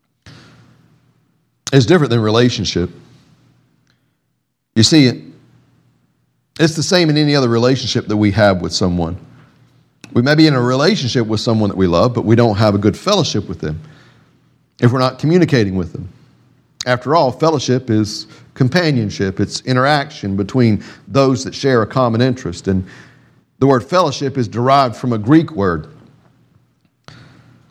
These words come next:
koinonia. Koinonia describes,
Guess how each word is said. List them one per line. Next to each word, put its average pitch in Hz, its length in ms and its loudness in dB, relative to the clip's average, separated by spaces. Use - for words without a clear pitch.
koinonia. 139 580 2
Koinonia 151 760 0
describes, 123 800 -2